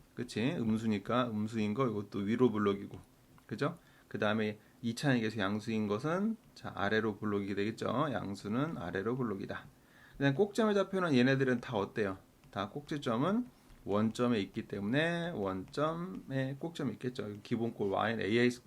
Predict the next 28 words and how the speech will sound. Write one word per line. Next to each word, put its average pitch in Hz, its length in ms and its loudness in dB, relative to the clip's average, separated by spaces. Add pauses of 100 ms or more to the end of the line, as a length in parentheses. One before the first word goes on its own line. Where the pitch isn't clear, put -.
에이엑스 117 520 4
제곱에 120 320 4
대-, 107 260 -4
대해서 117 260 0
이야-, 110 360 2
이야기하는 117 500 2
거야. 131 380 0 (440)
축의 202 260 6
방정식 165 500 2
또한 175 540 4 (100)
모두 160 720 4 (480)
X는 107 560 0
영, 165 480 0
X는 104 640 -2
영, 165 420 0
X는 117 640 -2
영이 101 240 -4
될 95 180 -6
테고, 143 580 -2 (520)
그 135 60 -6
다음에 139 340 4
그래프의 190 500 6
모양 151 380 8
보면은 147 440 4 (400)
얘도 143 220 2
당연히 123 720 4
우리가 123 280 6
이제 147 300 4